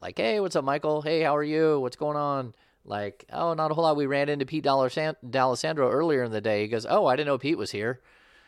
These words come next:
You talked to Pete. "Oh, I didn't know Michael was here." Like, they literally had no relationship at all by the time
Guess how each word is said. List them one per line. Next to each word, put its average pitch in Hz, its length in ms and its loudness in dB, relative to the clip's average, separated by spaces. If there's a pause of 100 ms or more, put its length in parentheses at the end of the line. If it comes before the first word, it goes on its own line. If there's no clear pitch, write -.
(800)
You 120 60 -20
talked 123 220 0
to 113 80 -8
Pete. 160 400 2 (120)
"Oh, 151 160 2
I 151 120 6
didn't 165 140 -2
know 139 100 0
Michael 127 340 0
was 98 160 -4
here." 107 340 -6 (360)
Like, 104 340 -8 (520)
they 123 220 4
literally 117 540 0
had 107 180 -6
no 98 80 -8
relationship 90 680 -10
at 92 140 -4
all 78 260 -4
by 87 160 -2
the 85 100 -12
time 82 460 -14